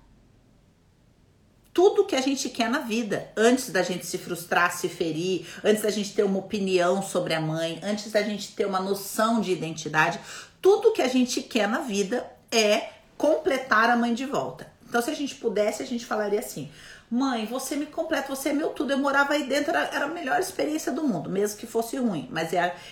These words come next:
é a experiência de completude que aquele serzinho conhece, tá? Tudo que eu quero é te completar de volta.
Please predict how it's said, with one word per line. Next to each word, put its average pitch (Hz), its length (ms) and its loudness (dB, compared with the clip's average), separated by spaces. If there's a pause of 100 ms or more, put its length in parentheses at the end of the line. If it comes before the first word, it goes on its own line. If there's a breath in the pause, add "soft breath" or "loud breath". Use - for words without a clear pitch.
(100)
é 190 140 6
a 208 80 6
experiência 208 520 2
de 208 120 -8
completude 208 720 -2
que - 140 -6
aquele 202 260 -4
serzinho 202 580 -4
conhece, 196 600 -8
tá? - 280 -6 (400 loud breath)
Tudo 453 300 8
que - 80 0
eu 254 120 4
quero 302 300 -2
é 311 60 0
te - 220 -8
completar 285 580 0
de 330 120 -2
volta. 190 540 0